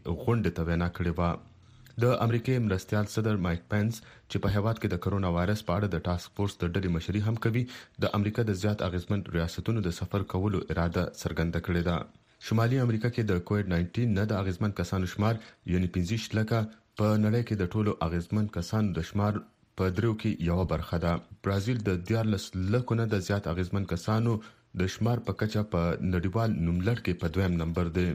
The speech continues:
او په دریم نمبر روس دی، چرته چې د ناروغانو شمار د شپږو لکو نه سیوا شوی دی. په نړۍ کې د کووډ ناینټین لومړۍ پیښه د جنوري په لسمه نیټه د چین ووخان کې رامخته شوې وه. بیا یورپ، امریکې او وروسته روس کې دا وبا خوره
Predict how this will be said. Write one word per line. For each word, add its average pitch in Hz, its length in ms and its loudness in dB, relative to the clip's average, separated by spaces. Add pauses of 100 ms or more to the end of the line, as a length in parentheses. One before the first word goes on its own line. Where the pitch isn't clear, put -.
(200)
او 98 100 2
په 110 140 2
دریم 123 260 2
نمبر 101 260 2 (280)
روس 120 200 0
دی، 127 80 2 (140)
چرته 120 300 0
چې 104 180 0
د 90 180 2
ناروغانو 92 540 0 (320)
شمار 113 340 2
د 90 240 2
شپږو 107 380 -2
لکو 98 280 0
نه 82 60 0 (200)
سیوا 85 360 0
شوی 87 220 0
دی. 87 80 2 (580)
په 123 200 4
نړۍ 131 200 2
کې 123 120 -2
د 113 100 0
کووډ 117 220 0
ناینټین 104 420 0
لومړۍ 87 460 0 (100)
پیښه 107 240 0
د 80 100 -2
جنوري 85 300 2 (100)
په 87 100 0
لسمه 90 340 -2
نیټه 92 240 0 (180)
د 85 100 -2
چین 104 180 0 (280)
ووخان 107 420 0
کې 87 200 -2
رامخته 87 420 -2
شوې 87 240 0
وه. 85 100 2 (220)
بیا 87 160 2
یورپ، 104 280 0 (380)
امریکې 87 340 0 (400)
او 92 120 2
وروسته 117 300 0 (260)
روس 110 180 0
کې 92 120 -2 (100)
دا 92 120 0
وبا 82 240 0 (460)
خوره 82 180 0